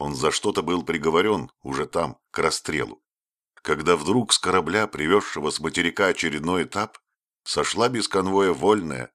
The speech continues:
его бывшая невеста или жена, правдами и неправдами исхлопотавшая три дня свидания. И ему это свидание дали.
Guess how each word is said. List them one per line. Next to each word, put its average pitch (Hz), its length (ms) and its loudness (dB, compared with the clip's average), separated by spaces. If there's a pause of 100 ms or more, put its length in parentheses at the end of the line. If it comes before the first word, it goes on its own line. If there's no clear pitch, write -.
(140)
его 71 240 -2
бывшая 85 480 -2
невеста 80 640 -4
или 67 180 -6
жена, 67 420 -4 (360)
правдами 107 500 0
и 98 200 0
неправдами 90 760 0
исхлопотавшая 80 920 0
три 98 280 0
дня 85 300 -6
свидания. 76 720 -6 (600)
И - 80 -2
ему 85 500 0
это 131 200 0
свидание 110 640 2
дали. 87 420 -4